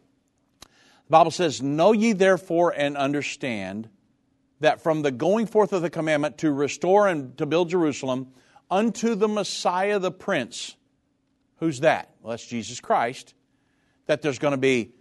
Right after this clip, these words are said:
seven weeks, three score and two weeks, the street shall be built again,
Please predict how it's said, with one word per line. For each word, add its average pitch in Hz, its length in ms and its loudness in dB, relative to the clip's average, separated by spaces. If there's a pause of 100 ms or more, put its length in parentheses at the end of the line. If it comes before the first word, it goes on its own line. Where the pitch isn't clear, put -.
seven 196 480 2
weeks, 202 420 0 (280)
three 214 240 2
score 226 260 0
and 208 100 -2
two 190 160 4
weeks, 151 440 0 (720)
the 160 100 0
street 196 400 -2
shall 180 220 2
be 165 100 0
built 175 300 0
again, 151 420 -2